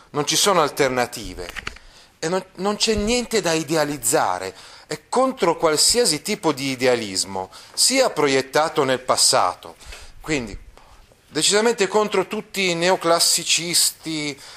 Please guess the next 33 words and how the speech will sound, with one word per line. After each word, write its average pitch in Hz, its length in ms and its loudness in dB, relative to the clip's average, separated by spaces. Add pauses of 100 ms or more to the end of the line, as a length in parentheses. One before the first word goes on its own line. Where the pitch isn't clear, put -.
(120)
All'epoca 151 540 2
c'erano 139 360 2
i 127 60 -2
parnassiani, 120 1000 0 (380)
i 120 80 -12
quali 147 280 0
parnassiani, 123 800 0
come 110 160 -6
abbiamo 139 200 -4
detto, 117 280 -2
erano 107 180 -2
dei 107 120 -2
poeti 123 360 -4
francesi 110 720 -4 (260)
che - 160 -2
comunque 143 440 0
propugnavano 127 840 0 (140)
un 127 120 -10
certo 131 320 0
ideale 123 400 2
di 113 100 -8
perfezione 120 760 0
nella 101 180 -4
poesia, 95 540 -6
no? 113 160 -12 (580)
Anche 196 280 2
loro 143 240 6
un 113 100 -2
po' 131 240 4 (220)
si - 180 -2
rifacevano 120 580 0
agli 107 140 -2
antichi. 104 600 -6